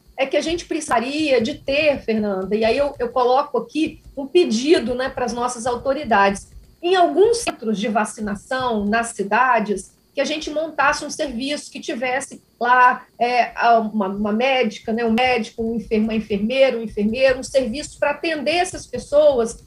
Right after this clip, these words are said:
que têm receitas há mais de seis meses, que têm receita já há um tempo, mas que são diabéticos, são hipertensos e que têm mais dificuldade,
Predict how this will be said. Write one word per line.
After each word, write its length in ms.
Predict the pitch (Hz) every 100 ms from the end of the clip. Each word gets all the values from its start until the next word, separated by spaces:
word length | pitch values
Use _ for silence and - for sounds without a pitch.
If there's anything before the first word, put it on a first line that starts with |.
| - -
que 100 | 339
têm 180 | 381
receitas 580 | 370 349 - 302 294 254
há 80 | 240
mais 240 | 226 226
de 60 | 196
seis 280 | - 185 196
meses, 400 | 233 247 233 - _ -
que 80 | -
têm 160 | 339
receita 420 | 311 - 285 -
já 160 | 262 262
há 60 | 247
um 160 | 247
tempo, 420 | - 240 247 214
mas 260 | 226 294 -
que 100 | 339
são 280 | - 320 330
diabéticos, 640 | 247 202 226 202 - -
são 120 | 320
hipertensos 580 | 330 233 220 240 240 -
e 80 | 494
que 100 | 494
têm 160 | 453 415
mais 200 | 403 403
dificuldade, 920 | 415 403 453 302 320 330 208 214